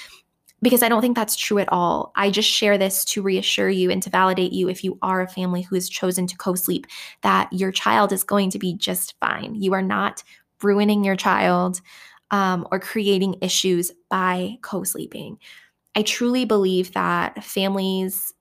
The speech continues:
children can co-sleep or not co-sleep and still turn out amazing and still be thriving. It really just depends on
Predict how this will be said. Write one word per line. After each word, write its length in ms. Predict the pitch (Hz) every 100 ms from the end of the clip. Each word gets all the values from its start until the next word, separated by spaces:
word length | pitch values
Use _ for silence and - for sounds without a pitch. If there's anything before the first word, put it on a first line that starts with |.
| _ _
children 520 | - 277 214 196 180
can 300 | 196 190 185
co-sleep 480 | 196 294 311 320 302 -
or 80 | 214
not 240 | 190 -
co-sleep 500 | - 185 - 185 180 190
and 160 | 185
still 260 | - 214 208
turn 220 | - 202
out 260 | 180 175 - - - _
amazing 640 | 214 214 240 233 - - -
and 160 | 208 202
still 240 | - 214
be 80 | 208
thriving. 840 | 214 208 208 208 214 214 - -
It 140 | - -
really 400 | 220 240 247 247
just 220 | 214 -
depends 340 | 208 196 185
on 320 | 190 180 180